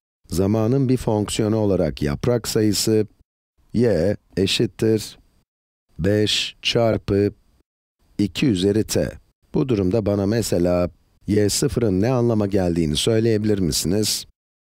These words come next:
T'yi sıfıra eşitlediğimizde bitkinin dikilmesinin üzerinden sıfır hafta geçtiğini, yani bitkinin daha yeni dikilmiş olduğunu anlarız.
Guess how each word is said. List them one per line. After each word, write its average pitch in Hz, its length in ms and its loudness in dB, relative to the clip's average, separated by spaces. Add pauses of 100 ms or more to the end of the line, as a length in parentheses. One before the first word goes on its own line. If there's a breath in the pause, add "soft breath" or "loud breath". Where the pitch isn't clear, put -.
T'yi 120 360 0
sıfıra 123 380 0
eşitlediğimizde 90 920 0
bitkinin 92 520 -2
dikilmesinin 90 680 -2
üzerinden 101 600 0
sıfır 120 420 0
hafta 101 280 0
geçtiğini, 73 640 -2
yani 98 400 -2
bitkinin 113 540 0
daha 120 200 0
yeni 117 380 0
dikilmiş 101 440 0
olduğunu 92 380 2
anlarız. 71 680 -4